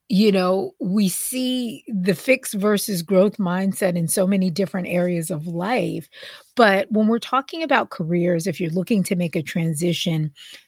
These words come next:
definitely adopting some of the growth mindset is going to be key. So what I wanna do is just go over some of the most obvious and the most prominent traits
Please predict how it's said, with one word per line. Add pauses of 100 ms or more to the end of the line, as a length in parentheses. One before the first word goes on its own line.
(180)
definitely
adopting
some
of
the (260)
growth
mindset
is
going
to
be
key.
So (300)
what
I
wanna
do
is
just
go
over
some (120)
of (340)
the
most (640)
obvious
and
the
most
prominent
traits